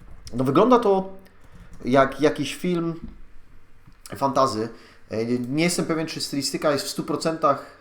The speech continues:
chociaż tutaj te pajęczyny, kurczę, są takie trochę, e, władco pierścieniowe.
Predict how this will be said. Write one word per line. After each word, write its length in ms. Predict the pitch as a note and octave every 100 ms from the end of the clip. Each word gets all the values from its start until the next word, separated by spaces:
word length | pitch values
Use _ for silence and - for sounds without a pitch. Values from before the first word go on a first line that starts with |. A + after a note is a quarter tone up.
| - - - -
chociaż 260 | - -
tutaj 220 | - - D#3
te 100 | C3+
pajęczyny, 520 | C3+ B2+ A#2+ D#3 D3+
kurczę, 320 | D3+ C3 C#3+
są 180 | C3+ C3
takie 200 | A#2+ A2
trochę, 460 | A2 G2+ G#2+ G2 - -
e, 440 | G2+ G2+ G2 G2 F#2+
władco 240 | A2+ -
pierścieniowe. 680 | - A2+ - A#2 B2+ G#2+ B2+